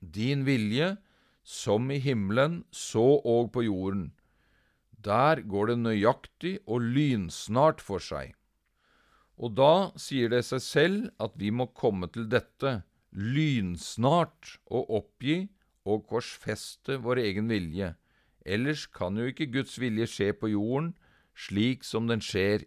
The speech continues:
i himmelen. Men hvem har vel så høyt et mål og en slik tro?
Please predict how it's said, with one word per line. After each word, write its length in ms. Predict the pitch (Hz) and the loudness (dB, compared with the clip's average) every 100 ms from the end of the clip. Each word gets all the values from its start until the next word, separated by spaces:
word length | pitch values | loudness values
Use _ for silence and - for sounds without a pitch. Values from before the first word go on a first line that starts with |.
| - | -4
i 80 | 98 | -2
himmelen. 460 | 92 78 82 78 - _ _ _ _ _ _ _ _ _ _ _ | -2 -4 -6 -8 -12 _ _ _ _ _ _ _ _ _ _ _
Men 280 | - 110 107 | -2 -2 0
hvem 400 | 80 110 147 160 | 2 2 2 -2
har 360 | 139 95 92 107 | -4 -2 0 2
vel 180 | 127 123 - | 0 -2 -10
så 560 | - - - 95 117 135 - | -18 -16 -6 -2 0 -2 -2
høyt 300 | 98 104 123 | -2 -2 -6
et 140 | 101 | -4
mål 440 | 101 123 156 123 80 _ _ _ _ | 0 2 2 -2 -8 _ _ _ _
og 100 | 90 | -6
en 120 | 107 | -6
slik 360 | - - 113 101 | -6 -6 -6 -6
tro? 440 | - 135 185 175 | -6 -4 -4 -4